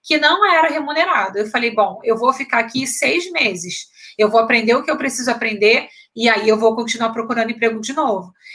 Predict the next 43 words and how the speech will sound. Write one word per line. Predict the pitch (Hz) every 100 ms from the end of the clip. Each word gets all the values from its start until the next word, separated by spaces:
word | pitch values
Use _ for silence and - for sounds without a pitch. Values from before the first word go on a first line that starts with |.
| -
E | 220
aí, | 220 240 330
pra | 330 269 339
não | 381
gastar | 349 311 - 254
o |
dinheiro | 226 226 220
de | 220
passagem, | 233 269 - 254 247 220 214 202
de | 247
lanche, | 254 240 247 226 220 214
né, |
aquela | 240 240 220 226
coisa | 226 226
toda | 226 220 214
que |
é | 220 220 - _
início | 220 233 247 226
de |
faculdade, | 240 233 220 220 226 302 320 220 220 _
e | 214
eu | 220
morava | 233 220 226 226
numa | 220 214
outra | 220 269 311
cidade, | 311 214 214 262 359 262 214 - _ _
então, | 202 202 220 262
é, | - 220
eu | 214
já | 226
pegava | 226 226 233 277
o | 302
ônibus | 294 277
da | 247
minha | 247 254
cidade | - 240 285 311
pra | -
cidade | 330 294 285 262
da | 277
faculdade. | 294 320 247 190 175 185 -
E | 226
aí, | 208 214
então, | 233 233 240 311